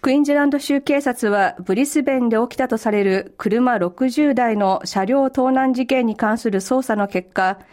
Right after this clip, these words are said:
国際犯罪組織を解体できたと発表しました。警察によると、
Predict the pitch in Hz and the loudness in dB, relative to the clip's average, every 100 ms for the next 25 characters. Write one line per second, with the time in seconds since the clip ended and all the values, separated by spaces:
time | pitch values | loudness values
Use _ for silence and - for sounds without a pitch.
0 | - - - - 185 - - 254 254 220 | -20 -20 -16 -6 -6 -4 -2 0 0 0
1 | 247 269 269 262 269 262 - 214 202 - | 0 0 0 0 -2 -4 -4 0 0 -2
2 | - 202 254 247 262 247 254 - 226 226 | -4 -4 -2 0 0 0 -2 -2 -2 -2
3 | 233 196 - 180 190 180 - 165 - - | -4 -6 -4 -4 -2 -4 -2 -4 -4 -14
4 | _ _ _ _ _ _ _ _ - - | _ _ _ _ _ _ _ _ -20 -20
5 | _ _ _ - 247 262 254 262 254 254 | _ _ _ -4 -2 0 0 0 2 0
6 | 254 202 196 | 0 0 -2